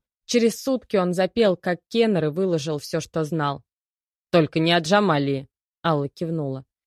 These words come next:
«И всё-таки неплохо бы найти эту кочергу»,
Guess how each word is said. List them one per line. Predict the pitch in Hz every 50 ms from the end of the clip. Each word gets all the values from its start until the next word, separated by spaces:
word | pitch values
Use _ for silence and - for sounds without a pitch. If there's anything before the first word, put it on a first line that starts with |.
| _ _
«И | - 180
всё-таки | 165 - - 202 180 - 175 - - 170
неплохо | 170 170 160 - 233 254 254 - 175
бы | 143 156
найти | 156 160 165 170 165 - 226
эту | 214 180 - - 151
кочергу», | - 165 - - - 185 180 156 156 147 135 131